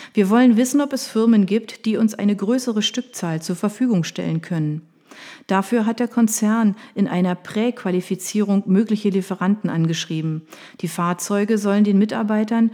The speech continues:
mittels verschiedener Modelle zur privaten Nutzung überlassen werden. Zu Sonderkonditionen versteht sich. Fraglich ist allerdings, wer die Fahrzeuge in einer derartigen Stückzahl liefern kann.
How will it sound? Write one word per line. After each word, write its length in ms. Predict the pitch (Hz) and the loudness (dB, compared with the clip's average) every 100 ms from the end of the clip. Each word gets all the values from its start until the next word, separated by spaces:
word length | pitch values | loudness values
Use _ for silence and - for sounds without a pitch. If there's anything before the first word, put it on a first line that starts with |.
| - - | -4 0
mittels 320 | 226 269 262 | 2 2 -2
verschiedener 540 | - 233 269 247 240 220 | -2 -2 0 4 6 6
Modelle 420 | 202 190 196 202 | 4 2 0 0
zur 160 | - | -2
privaten 480 | 165 196 180 180 185 | -4 -2 -2 0 2
Nutzung 320 | 180 185 202 | 2 2 -2
überlassen 540 | 190 180 180 202 208 175 | -2 -2 -2 0 2 2
werden. 400 | 165 160 160 160 - - | 0 -2 -4 -6 -16 -10
Zu 100 | - | -2
Sonderkonditionen 1120 | 160 160 196 170 - 175 175 170 165 156 160 | 0 4 4 2 -2 -2 -2 -6 -6 -4 -4
versteht 460 | 160 202 - 185 165 | -4 -6 -2 -4 -4
sich. 320 | 143 127 - _ _ - - - - | -8 -10 -14 _ _ -20 -20 -20 -6
Fraglich 460 | 202 208 208 196 | 0 0 2 -2
ist 220 | 208 214 | -2 -4
allerdings, 580 | - 226 214 240 254 202 | -2 0 2 4 2 0
wer 100 | 214 | 0
die 120 | 214 | 0
Fahrzeuge 760 | 214 202 208 208 226 220 233 247 | -2 -2 -4 -4 -4 -2 -2 -2
in 160 | - | -2
einer 240 | 208 202 196 | 0 0 0
derartigen 640 | 190 214 214 196 190 185 | 0 -2 -2 -4 -2 -4
Stückzahl 480 | - 214 214 - 165 | -2 -6 -6 -6 -2
liefern 360 | 214 247 170 | -2 0 -4
kann. 340 | 160 160 151 | -4 -8 -8